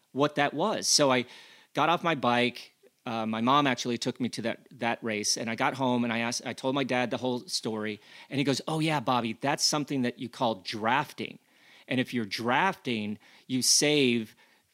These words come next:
fifteen to twenty percent of your energy." So these guys were sucking your wheel and letting you do all the work, and then they sprinted around you. So I'm like, "Oh, I get it."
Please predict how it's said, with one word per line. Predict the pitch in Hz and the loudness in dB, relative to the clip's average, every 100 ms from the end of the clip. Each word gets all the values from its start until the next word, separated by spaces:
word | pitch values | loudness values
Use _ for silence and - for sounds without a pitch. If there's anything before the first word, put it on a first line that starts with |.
| - | -4
fifteen | 151 - 156 131 131 127 | -4 0 0 2 2 0
to | 127 | -4
twenty | - 135 131 | -4 -2 0
percent | - 117 - 127 117 - | -2 -4 0 0 0 -4
of | 110 | -6
your | 110 127 | -6 -2
energy." | 160 202 127 104 | -2 0 -2 0
So | - 127 | 0 0
these | 120 170 | 0 0
guys | - 143 135 - | 2 2 0 0
were | 120 104 - _ _ _ | -2 -4 -8 _ _ _
sucking | - - 180 180 196 175 | 0 4 2 2 0 2
your | 147 127 | 4 4
wheel | 123 170 113 101 127 - _ _ _ _ | 2 2 2 0 -6 -12 _ _ _ _
and | 131 131 127 | 0 2 2
letting | 151 156 | 2 2
you | 139 160 | 2 2
do | 139 131 | 2 4
all | 123 117 | 4 2
the | |
work, | 107 143 135 - - _ _ - - | 0 0 0 -2 -14 _ _ -8 -2
and | 135 | 2
then | 139 135 | 4 4
they | 123 | 4
sprinted | 127 - 131 127 | 2 2 2 2
around | 123 147 220 160 | 0 0 0 -4
you. | 95 - _ _ _ _ _ _ _ | -8 -18 _ _ _ _ _ _ _
So | - 165 156 | -2 2 2
I'm | 151 | 2
like, | 143 135 _ _ _ - | 0 -2 _ _ _ -4
"Oh, | 285 269 107 85 _ - | 2 2 0 -4 _ -8
I | 240 | -6
get | 196 107 233 | -4 -4 -4
it." | - | -6